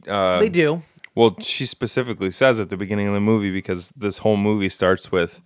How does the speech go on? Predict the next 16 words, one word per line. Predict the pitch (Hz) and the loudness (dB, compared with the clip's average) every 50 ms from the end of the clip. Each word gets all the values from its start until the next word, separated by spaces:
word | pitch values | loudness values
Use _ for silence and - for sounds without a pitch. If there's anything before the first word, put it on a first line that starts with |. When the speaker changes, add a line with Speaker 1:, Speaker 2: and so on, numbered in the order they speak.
| _ _ _ _ _ _ _ _ _ _ _ _ _ - | _ _ _ _ _ _ _ _ _ _ _ _ _ -8
Speaker 1:
um, | - 95 104 101 95 92 90 87 87 90 92 - _ _ _ - | -4 0 0 2 2 0 -2 -4 -8 -12 -14 -18 _ _ _ 0
Gretel, | - 113 110 110 104 98 98 98 | 4 6 6 6 6 4 2 0
who's | 113 120 104 - | -2 -4 -6 -6
played | - - 110 104 101 95 85 | -6 -4 -2 -2 -2 -2 0
by | 95 95 95 95 92 92 90 90 78 - - | 0 2 2 2 2 0 0 -2 -4 -6 -8
Sophia | - - - 107 - - 123 120 113 104 | -10 -10 -10 -10 -8 -6 -4 -4 -2 -2
Lillis. | 98 98 98 98 104 110 110 113 - - - - - - | -2 -2 -2 0 0 2 0 0 -2 -4 -10 -12 -12 -10
Speaker 2:
Uh-huh. | - - 90 | -8 -6 -4
Speaker 1:
I'll | 107 | -4
get | 110 - 110 - | -4 -6 -8 -8
to | - 120 | -6 -6
the | 107 95 | -6 -6
casting | - - - 101 98 101 - - 110 107 107 104 104 104 101 _ _ _ _ _ _ - _ _ _ _ _ _ _ _ _ - | -6 -6 -4 -4 -4 -4 -6 -6 -6 -4 -4 -4 -6 -8 -12 _ _ _ _ _ _ -20 _ _ _ _ _ _ _ _ _ -10
Speaker 2:
Yeah. | 185 147 120 - - - - | -8 -6 -6 -6 -8 -12 -10
Speaker 1:
about | - - 110 104 98 107 95 95 - | -6 -4 -2 2 2 4 2 2 2
that | - 107 104 104 - | 0 2 2 2 0